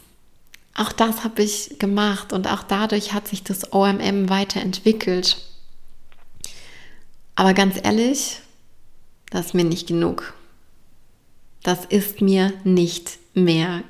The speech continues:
genug. Ich brauch mehr davon. Wir brauchen mehr davon. Und ich brauch noch mehr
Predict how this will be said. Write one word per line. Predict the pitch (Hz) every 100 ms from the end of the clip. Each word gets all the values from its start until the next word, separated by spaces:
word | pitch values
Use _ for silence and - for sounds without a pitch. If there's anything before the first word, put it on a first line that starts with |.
| -
genug. | 190 190 208 202 - - - - - - - - - - -
Ich | - 190 -
brauch | - 208 190 - - _
mehr | 196 185 -
davon. | - - - 262 285 - - - - - -
Wir | 190 214 196
brauchen | 190 - 208 196 190 175
mehr | 170 170
davon. | 180 190 - 196 196 196 - - - - - - - - - - - _ _ _ - -
Und | 208 202 196 190 190 190 190 - - - - _ - - - - _ _ _ _ _ - - - - - - _ _ _ _ _ -
ich | 214 -
brauch | - 208 196
noch | 196
mehr | 185 196 190 180 175